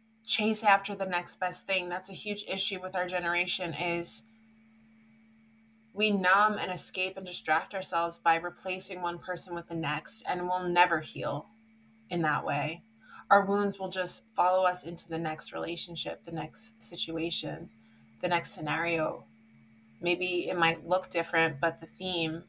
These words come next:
and the underlying, mm, yeah, the underlying theme is, remains the same, remains unchanged. But I want you to celebrate your little wins where you do notice yourself improving.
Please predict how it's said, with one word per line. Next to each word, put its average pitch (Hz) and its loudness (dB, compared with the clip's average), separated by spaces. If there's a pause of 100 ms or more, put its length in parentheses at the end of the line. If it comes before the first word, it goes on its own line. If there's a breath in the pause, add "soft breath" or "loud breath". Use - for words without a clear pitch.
and 175 -4
the - 2
underlying, 160 2 (1160 soft breath)
mm, 165 0 (300)
yeah, 196 2
the 160 2
underlying 175 4
theme 170 0
is, - -2 (760 loud breath)
remains 196 2
the 175 -6
same, 185 0
remains 165 0
unchanged. 175 -4 (840)
But 226 6
I 226 6
want 220 4
you 262 -2
to 262 0
celebrate 202 0
your 196 -4
little 185 -4
wins 170 -6 (100)
where 208 -2
you 202 0
do 202 -2
notice 196 0
yourself 170 2
improving. 165 -6